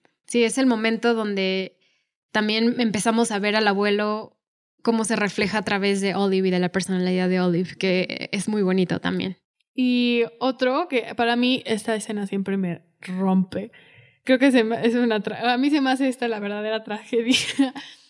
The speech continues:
Speaker 2: Es cuando Dwayne se da cuenta que es daltónico y como es daltónico no puede volar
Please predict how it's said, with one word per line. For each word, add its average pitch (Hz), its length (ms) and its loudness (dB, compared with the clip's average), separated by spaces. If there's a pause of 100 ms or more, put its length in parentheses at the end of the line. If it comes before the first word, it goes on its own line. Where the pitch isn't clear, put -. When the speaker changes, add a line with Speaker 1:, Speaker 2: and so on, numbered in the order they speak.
(400)
Speaker 2:
Es 220 280 2
cuando 240 600 2 (600)
Dwayne 226 500 2
se 240 80 -2
da 208 140 2
cuenta 208 300 -2
que 208 100 -2
es 202 60 -2
daltónico 202 720 0 (240)
y 202 140 -2
como 214 220 0
es 226 80 2
daltónico 233 800 0
no 214 320 0
puede 208 240 2
volar 185 680 -2